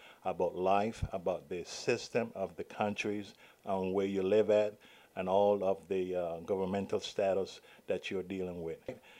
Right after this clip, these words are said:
He's not only of a great mentor, uh, but he's also of a great family, great friend. When I did went to Iraq and when I came back, a matter of fact, when I did went to Iraq, he was the first one, he and his wife, Linda and Ashley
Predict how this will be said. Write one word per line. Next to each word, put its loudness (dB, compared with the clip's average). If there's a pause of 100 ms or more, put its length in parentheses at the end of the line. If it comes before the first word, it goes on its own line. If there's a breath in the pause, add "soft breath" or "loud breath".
(220 soft breath)
He's -2
not 6
only 6
of 0
a 0
great 4
mentor, 0 (520 soft breath)
uh, -2
but 4
he's 0
also 10
of 4
a 2
great 2
family, 2
great 4
friend. 0 (520 soft breath)
When 4
I 6
did 8
went 4
to 10
Iraq 10
and 0
when 4
I 4
came -2
back, 4
a -12
matter 4
of 0
fact, 4
when 4
I 4
did 8
went 4 (720 soft breath)
to 4
Iraq, 6
he -2
was 2
the -2
first 2
one, 2
he 0
and 4
his -2
wife, 2
Linda 2
and 2
Ashley 0